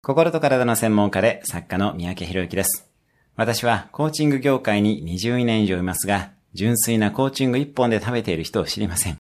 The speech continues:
皆さん、研修講師など何らかの収入源と組み合わせているか、英語コーチングなど他の分野とコーチングを組み合わせています。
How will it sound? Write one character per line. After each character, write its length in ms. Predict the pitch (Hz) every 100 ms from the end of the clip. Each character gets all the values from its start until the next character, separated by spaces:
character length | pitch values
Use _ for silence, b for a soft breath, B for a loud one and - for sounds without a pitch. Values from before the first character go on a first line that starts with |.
| _ _ _ _ _ _
皆 200 | 127 139
さ 160 | 135 123
ん、 200 | 101 - -
研 200 | - 143
修 240 | 139 139 127
講 200 | 123 113
師 100 | 101
な 100 | 95
ど 200 | 98 82
何 260 | 95 127 160
ら 100 | 156
か 140 | 156
の 80 | 143
収 240 | 104 170 190
入 180 | 180
源 240 | 135 117 98
と 160 | 101
組 260 | - 87 101
み 60 | 113
合 40 |
わ 60 | 107
せ 120 | 92
て 80 | 87
い 80 |
る 80 | 80
か、 260 | 82 90 - b b b _
英 200 | 98 107
語 140 | 101 98
コ 160 | 98
ー 80 | 87
チ 160 | - 76
ン 80 |
グ 200 | 76 90 -
な 100 | 107
ど 300 | 107 104 - _ _
他 280 | - 160
の 140 | 160 151
分 200 | 160 147
野 80 | 131
と 200 | 151 -
コ 120 | 90
ー 60 |
チ 160 | 90 95
ン 40 |
グ 100 | 90
を 60 | 87
組 200 | - 95
み 40 |
合 40 | 104
わ 40 |
せ 120 | -
て 80 | -
い 80 | 71
ま 80 | 147
す。 180 | -